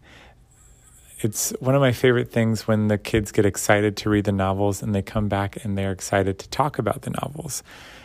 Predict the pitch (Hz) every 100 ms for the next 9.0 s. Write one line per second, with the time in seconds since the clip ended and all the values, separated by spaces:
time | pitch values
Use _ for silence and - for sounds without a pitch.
0 | - - 117 113 110 127 - 139 127 110
1 | 110 107 110 101 98 95 - 101 - 113
2 | 113 120 107 104 - - 98 95 - -
3 | - - - - 107 104 - - - 143
4 | 127 - _ _ _ _ _ - _ _
5 | - - - 117 107 - 135 120 - -
6 | - - - - - - - - - -
7 | _ _ - - 123 143 - 110 113 -
8 | 117 - 131 147 147 131 - 117 104 110